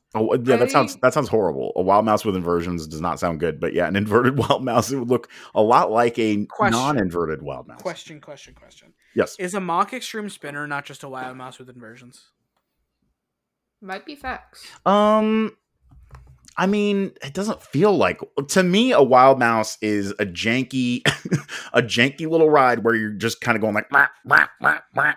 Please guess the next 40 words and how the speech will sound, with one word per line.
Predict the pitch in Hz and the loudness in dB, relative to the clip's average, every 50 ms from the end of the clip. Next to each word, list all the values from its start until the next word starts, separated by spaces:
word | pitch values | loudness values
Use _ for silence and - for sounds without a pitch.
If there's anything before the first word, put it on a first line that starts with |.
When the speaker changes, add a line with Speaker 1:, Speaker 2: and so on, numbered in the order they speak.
| _ - | _ -6
Speaker 1:
wah," | 139 143 151 - - - | -6 -4 -4 -6 -8 -12
through, | - - 117 110 107 101 | -8 -4 -2 0 2 4
Speaker 3:
What | 101 95 | 4 4
Speaker 1:
like | 90 165 | 4 2
Speaker 3:
about | 202 196 180 | 0 -4 -6
Cedar | - - 220 214 208 202 | -10 -14 -10 -8 -8 -8
Point's | 202 - 247 254 262 226 - | -8 -10 -12 -12 -12 -12 -14
wild | 147 123 120 120 113 110 | -16 -16 -16 -16 -18 -20
mouse? | 110 85 78 104 156 - - - - _ _ _ _ _ _ _ _ _ _ _ _ _ - | -20 -20 -20 -20 -20 -20 -20 -20 -20 _ _ _ _ _ _ _ _ _ _ _ _ _ -4
Speaker 1:
That, | 98 - - 101 - - - | -4 -4 -4 -4 -10 -12 -10
but | 135 113 151 151 156 | -4 0 0 2 4
that | - 185 202 - - | 4 4 4 2 0
feels | - 151 160 160 139 127 | -2 0 2 2 2 2
a | 104 101 | 0 -2
little | 92 101 110 101 101 95 | 0 0 2 2 2 2
like, | 85 85 85 - - - | 2 0 -2 -2 -2 -2
it | 107 127 123 110 - | -2 -2 -2 -4 -4
feels | - 151 139 | 0 0 2
like | 139 147 127 | 2 2 2
a | 110 | 2
modern | 98 98 95 90 90 87 87 78 | 2 2 2 2 2 2 0 -4
take | - 87 76 69 - | -6 -6 -6 -6 -8
on | 67 | -12
a | 65 65 | -14 -12
wild | 62 53 50 50 - 50 | -12 -12 -12 -14 -16 -20
mouse. | 50 50 - - - - - _ _ _ _ _ 170 | -20 -20 -20 -18 -18 -20 -20 _ _ _ _ _ -20
Speaker 3:
Okay, | 143 _ _ - - | -20 _ _ -20 -20
that's | - - - - | -20 -20 -20 -20
fair. | _ _ _ _ _ _ _ _ _ _ _ - | _ _ _ _ _ _ _ _ _ _ _ 0
Speaker 1:
Um, | 95 95 92 92 95 - | 2 4 4 4 2 2
okay, | - 156 - - - 95 80 76 85 | 2 2 2 2 2 0 0 0 -4
Speaker 2:
Yeah. | - - - | -8 -10 -6
Speaker 1:
so, | - 180 175 165 175 - - _ - - - - - - | 0 4 4 4 4 2 -4 _ -20 -20 -20 -20 -10 -4
well, | 104 131 180 202 | -2 0 0 0
guys, | 196 - 143 170 196 220 208 - _ - | 2 0 0 0 -2 -4 -8 -10 _ -10
we | - 104 117 165 220 | -6 -2 0 2 4
have | 208 220 180 117 | 4 4 2 2
once | 104 147 156 - | 2 0 0 0
again | 104 98 135 160 110 76 - _ _ _ _ _ _ _ _ _ _ _ _ | 2 2 4 4 4 2 -2 _ _ _ _ _ _ _ _ _ _ _ _
survived | - - - 135 117 127 123 117 110 101 - | 2 2 4 4 6 6 6 6 4 2 0